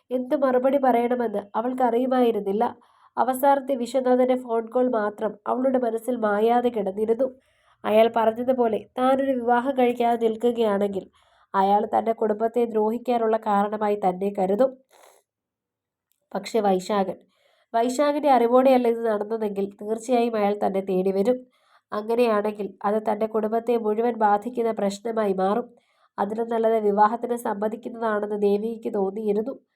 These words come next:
അല്ലെങ്കിലും തന്നെ തന്റെ ജീവിതത്തിലെ സ്വപ്നങ്ങളും സൗന്ദര്യങ്ങളും ഒക്കെ എന്നോ മാഞ്ഞു പോയിരുന്നു.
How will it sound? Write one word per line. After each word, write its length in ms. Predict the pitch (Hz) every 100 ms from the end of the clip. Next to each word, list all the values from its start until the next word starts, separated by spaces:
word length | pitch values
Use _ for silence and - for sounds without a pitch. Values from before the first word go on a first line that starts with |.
| _ _ _ 277
അല്ലെങ്കിലും 500 | 285 294 285 277 254
തന്നെ 280 | 240 208 202 -
തന്റെ 320 | 214 214 247
ജീവിതത്തിലെ 560 | 254 240 240 240 247 240
സ്വപ്നങ്ങളും 560 | 247 233 233 240 240
സൗന്ദര്യങ്ങളും 720 | 226 226 214 233 247 247 233 214
ഒക്കെ 160 | 208
എന്നോ 300 | 202 196 214 233
മാഞ്ഞു 320 | 220 196 214
പോയിരുന്നു. 480 | 196 - 208 247